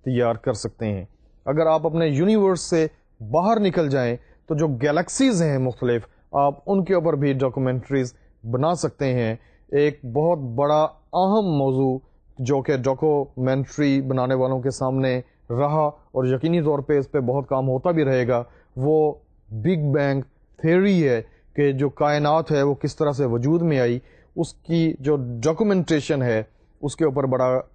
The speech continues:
काम हुआ है और जो प्रूफ्स हैं, अ, towards, अ, different points of view, उनको लेके तो डॉक्यूमेंट्रीज बनाई गई हैं।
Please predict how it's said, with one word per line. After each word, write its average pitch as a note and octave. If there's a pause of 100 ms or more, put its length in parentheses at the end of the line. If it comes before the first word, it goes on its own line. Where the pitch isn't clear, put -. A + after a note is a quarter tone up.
(140)
काम C3+
हुआ C3+
है B2
और B2+
जो C3
प्रूफ्स F3
हैं, C3
अ, B2
towards, C3 (340)
अ, B2
different D3+
points E3
of C3
view, C3 (340)
उनको D#3 (260)
लेके C#3+
तो C#3+
डॉक्यूमेंट्रीज B2
बनाई A2+
गई A#2+
हैं। B2